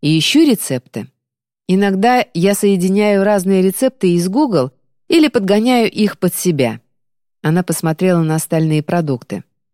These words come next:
«Все выглядит восхитительно, Мэтт. Еще раз спасибо тебе за то, что ты это все привез». «Пожалуйста. Меня ждут в школе, так что мне пора.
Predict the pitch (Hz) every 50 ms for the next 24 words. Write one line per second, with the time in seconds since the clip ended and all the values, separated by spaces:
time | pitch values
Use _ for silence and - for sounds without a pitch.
0 | _ _ _ _ _ _ _ - - - - 320 349 320 285 302 254 233 233 254
1 | 220 233 - 208 196 202 - - - 190 180 - 240 254 233 - - 156 143 139
2 | 139 131 123 117 113 _ - _ _ _ _ _ _ _ _ _ 156 151 185 175
3 | - - 269 262 233 202 175 - - - - 165 170 - - 196 175 165 160 -
4 | - 156 156 151 139 147 147 147 _ 220 220 214 _ _ _ _ _ - - -
5 | 180 170 _ - 240 240 233 214 _ 196 185 - - - 185 165 - 165 170 165
6 | 151 143 127 117 - - - - _ _ _ _ _ _ _ _ _ _ _ _
7 | _ _ - 151 147 135 143 160 170 165 151 135 127 - - _ - - - _
8 | _ _ _ _ _ _ _ _ _ _ _ 185 226 254 302 311 294 262 240 294
9 | 285 - - - - - 247 226 190 156 131 113 120 135 _ _ _ - 220 214
10 | - - - 208 208 208 208 _ 202 190 180 156 131 117 101